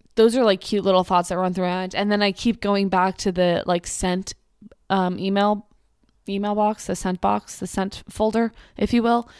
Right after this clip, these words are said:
And I'll, I'll keep going back there and just rereading the email and rereading the email and making sure that it hasn't changed and that I didn't actually say anything just so horrible or, like, again,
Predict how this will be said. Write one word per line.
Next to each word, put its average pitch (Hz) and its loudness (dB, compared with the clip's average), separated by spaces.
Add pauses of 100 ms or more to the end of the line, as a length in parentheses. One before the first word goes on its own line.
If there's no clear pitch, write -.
(320)
And 208 2
I'll, 196 4
I'll 196 4
keep 247 -4
going 226 2
back 202 2
there 196 0
and 185 0
just 180 -8
rereading 180 -4
the 175 -6
email 180 -2
and 180 -4
rereading 180 -4
the - -8
email 180 -2
and 185 -2
making 180 -6
sure - -4 (380)
that 196 2
it 180 2
hasn't 180 -2
changed 180 0
and 185 0
that 175 -4
I 175 -4
didn't 185 0
actually 175 -6
say 175 -2
anything 175 -4 (800)
just - 2
so 233 6
horrible 214 -2
or, 214 2
like, 214 0 (100)
again, 226 0